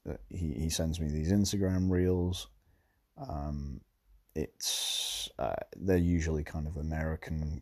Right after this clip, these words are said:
guys. They always have a, a Traeger,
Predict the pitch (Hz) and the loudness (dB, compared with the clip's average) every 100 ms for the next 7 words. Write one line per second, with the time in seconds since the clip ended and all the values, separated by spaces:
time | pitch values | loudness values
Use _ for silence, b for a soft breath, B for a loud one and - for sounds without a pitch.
0 | - - 80 78 78 73 73 - 85 90 | -8 -4 0 0 -2 -4 -6 0 4 6
1 | 87 82 80 - 78 73 B B - 90 | 8 6 2 -2 -4 -8 B B -8 -4
2 | - 107 92 92 95 90 | 6 6 8 4 4 0